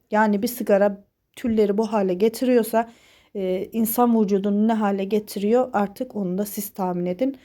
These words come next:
E, tüllerimi bu şekilde makineye yerleştirdim.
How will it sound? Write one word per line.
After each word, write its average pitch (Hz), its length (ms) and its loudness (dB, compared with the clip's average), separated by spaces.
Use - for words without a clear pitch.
E, 185 240 0
tüllerimi 220 680 2
bu 233 80 0
şekilde 196 440 -6
makineye 202 560 -4
yerleştirdim. 220 840 0